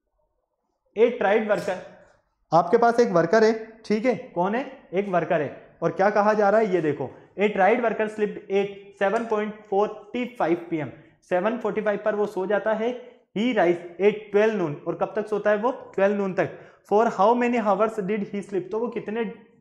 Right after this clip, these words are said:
ए, घंटे सोएगा, तो देखो सात पैंतालीस पर, ठीक है, सात पैंतालीस पर वो सो रहा है, ठीक है। तो हम इसको मान लेते हैं, अगर हम इसमें ऐड कर देते हैं fifteen minute, तो finally कितने बज गया,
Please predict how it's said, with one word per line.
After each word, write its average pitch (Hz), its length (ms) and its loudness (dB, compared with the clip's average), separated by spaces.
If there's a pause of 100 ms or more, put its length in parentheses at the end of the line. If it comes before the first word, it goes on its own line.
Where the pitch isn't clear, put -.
ए, 190 140 -8
घंटे 185 280 -2
सोएगा, 170 340 0 (340)
तो 254 100 2
देखो 165 260 2 (420)
सात 208 320 2
पैंतालीस 147 440 2
पर, - 200 -6 (1300)
ठीक 226 140 -2
है, 247 80 0 (360)
सात 226 320 2
पैंतालीस 170 420 4
पर 190 220 0
वो 175 140 -2
सो 170 240 -4
रहा 127 120 -4
है, 113 140 -12 (260)
ठीक 202 160 -6
है। 226 100 -2 (100)
तो 190 100 -6
हम 202 180 -2
इसको 202 180 -6
मान 185 180 0
लेते 185 180 -2
हैं, - 280 -8 (160)
अगर 202 220 2
हम 220 160 -2
इसमें 220 220 -6
ऐड 202 320 0
कर 196 140 0
देते 190 220 -4
हैं 220 140 -6
fifteen 214 420 -4
minute, 143 340 -4 (300)
तो 190 80 -4
finally 190 460 -2
कितने 202 220 -2
बज 202 120 -2
गया, 226 160 -4